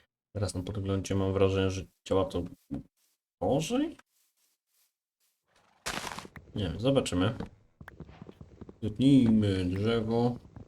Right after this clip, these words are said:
Tak, y, receptur jest w ciul, jak się to wyświetla. Ale no niestety,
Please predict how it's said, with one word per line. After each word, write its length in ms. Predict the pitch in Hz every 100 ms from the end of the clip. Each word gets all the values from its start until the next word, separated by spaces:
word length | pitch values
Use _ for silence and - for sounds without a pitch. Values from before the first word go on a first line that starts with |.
| -
Tak, 360 | 104 - -
y, 340 | - 113 110 -
receptur 680 | - 110 - 107 - 107
jest 540 | 101 101 98 - - - - - - - - -
w 160 | -
ciul, 500 | - 175 117 92 90
jak 180 | 92 90
się 100 | -
to 300 | 101 95 92
wyświetla. 800 | 92 95 - 104 - 92 101 - -
Ale 220 | 123 117
no 160 | 113 110
niestety, 640 | 110 107 - - - 110